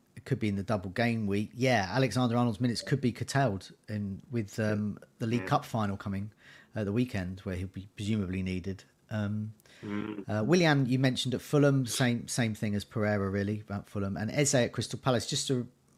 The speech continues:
Speaker 1: reminder now, Elise, uh, did I read this right? Elise is now injured for a while. And
Speaker 2: We believe so,
Speaker 1: and
Speaker 2: yeah. Two, two months is the rumour going round.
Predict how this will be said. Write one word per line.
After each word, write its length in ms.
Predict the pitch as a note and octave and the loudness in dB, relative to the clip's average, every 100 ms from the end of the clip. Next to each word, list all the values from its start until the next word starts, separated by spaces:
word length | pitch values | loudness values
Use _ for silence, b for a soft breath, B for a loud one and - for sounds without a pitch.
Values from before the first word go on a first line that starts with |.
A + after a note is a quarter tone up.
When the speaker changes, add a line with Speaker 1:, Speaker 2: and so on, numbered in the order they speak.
| - | -4
Speaker 1:
reminder 340 | C3+ C3+ A#2+ | 0 2 2
now, 180 | A#2 B2+ | 2 2
Elise, 400 | B2+ D#3 A3+ - | 4 4 2 0
uh, 360 | G3+ D#3+ C#3 D#3+ C#3 | 0 0 -4 -8 0
did 120 | G3+ | 4
I 80 | G3+ | 4
read 200 | F#3 D#3+ | 2 2
this 180 | D3 - | 2 4
right? 180 | A2 - | 2 4
Elise 240 | D#3 - | 0 2
is 320 | E3 D#3 C#3 B B B | 2 2 0 B B B
now 340 | B2 C3 C#3 B2+ | -2 4 6 6
injured 320 | C#3+ B2 A2 | 6 2 0
for 120 | - | -2
a 20 | |
while. 560 | G#2 A#2 A#2+ F2+ F#2 D3+ - _ b b b b b _ _ - | -2 0 0 2 0 -2 -8 _ b b b b b _ _ -10
And 340 | A2 A2 G#2 A2+ | -4 -2 -2 2
Speaker 2:
We 160 | A#2 | 2
believe 480 | A#2 A#2+ C#3 B2+ G2+ | 4 8 8 8 4
so, 360 | - F#2 F2 E2+ | -2 -2 -4 -6
Speaker 1:
and 140 | A2 A#2 | -2 2
Speaker 2:
yeah. 220 | G#2 F#2 | 4 2
Two, 280 | - - C3 | 2 6 6
two 240 | A#2 - B2 | 6 6 8
months 320 | C3+ C3+ - | 6 4 2
is 180 | A2 - | 0 -2
the 80 | |
rumour 320 | G#2+ A#2 A2+ G#2+ | 0 2 2 2
going 320 | G#2+ G#2+ G#2 | 0 0 0
round. 520 | A2 F#2+ F#2 G2 | 0 -2 -4 -8